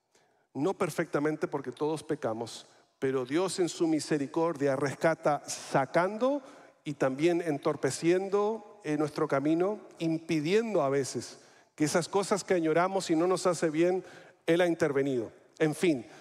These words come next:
su intervención es multiforme, sacando del foso, evitando la caída, gracia abundante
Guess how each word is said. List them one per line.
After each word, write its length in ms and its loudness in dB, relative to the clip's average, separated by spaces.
su 540 -2
intervención 1160 0
es 240 0
multiforme, 880 -2
sacando 600 0
del 140 2
foso, 500 0
evitando 540 0
la 140 4
caída, 1000 0
gracia 680 2
abundante 880 0